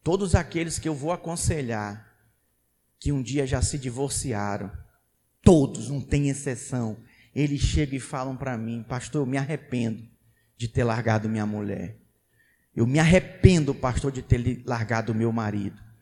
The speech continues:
Aí eles vão dando as razões por causa dos filhos, sabe? Eles vão falando. Eu quero dizer uma coisa pra vocês.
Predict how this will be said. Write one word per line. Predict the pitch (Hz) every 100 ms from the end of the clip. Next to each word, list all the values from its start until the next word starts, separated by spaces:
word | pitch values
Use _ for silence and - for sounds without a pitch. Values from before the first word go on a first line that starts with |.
| -
Aí | 147
eles | 202 196
vão | 233
dando | 180 196
as | 190
razões | 185 170 127 160 -
por |
causa | - 135 131
dos | 131 -
filhos, | - 165 170 156 127 - _ _ _ _ _ _
sabe? | - 143 151
Eles | 165 165
vão | 220
falando. | - - 226 208 208 196 - - _ _ _ _ _ _ _ -
Eu | 131
quero | 208
dizer | 180 208
uma | 196
coisa | 196 190 190
pra | 196
vocês. | 190 190 - 156 160 143 139 -